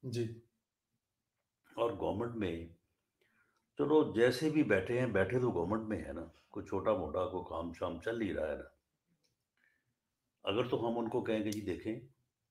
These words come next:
Speaker 2: आप speaker हैं, हम आए, हम आपको chief minister बनाते हैं,"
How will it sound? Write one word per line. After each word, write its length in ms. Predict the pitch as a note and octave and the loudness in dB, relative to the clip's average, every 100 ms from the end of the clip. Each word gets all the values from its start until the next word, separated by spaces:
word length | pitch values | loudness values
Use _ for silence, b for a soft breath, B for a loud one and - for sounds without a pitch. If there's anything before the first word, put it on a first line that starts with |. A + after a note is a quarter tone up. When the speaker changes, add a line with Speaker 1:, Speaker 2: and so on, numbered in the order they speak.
| _ _ _ _ _ | _ _ _ _ _
Speaker 2:
आप 260 | D2+ E2+ F#2+ | -4 -2 -2
speaker 520 | - - E2 E2 - | -6 -10 -10 -6 -4
हैं, 60 | A2+ | -4
हम 140 | A#2 | -4
आए, 160 | D#2+ F2 | -4 -4
हम 220 | A2 G#2+ | -4 -4
आपको 260 | G2 F#2+ G#2 | -4 -4 -8
chief 200 | - G#2+ | -8 -6
minister 260 | G#2+ - | -8 -8
बनाते 360 | A#2+ A#2 A2 A#2+ | -10 -8 -8 -10
हैं," 200 | B2 - | -18 -20